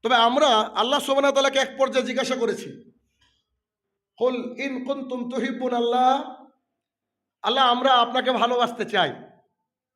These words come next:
পৃথিবীর বান্দা যারা আনুগত্যশীল, আল্লাহকে, আল্লাহর পথ ধরে চলতে চায়,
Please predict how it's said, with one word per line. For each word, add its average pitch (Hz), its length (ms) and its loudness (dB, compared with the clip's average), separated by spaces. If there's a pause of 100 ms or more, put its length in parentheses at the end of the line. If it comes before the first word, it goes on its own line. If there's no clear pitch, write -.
(240)
পৃথিবীর 254 360 -6
বান্দা 254 400 2
যারা 214 560 0 (560)
আনুগত্যশীল, 247 920 -2
আল্লাহকে, 220 640 -2 (1080)
আল্লাহর 233 340 0 (120)
পথ 240 180 2
ধরে 233 240 2
চলতে 254 360 0
চায়, 185 340 0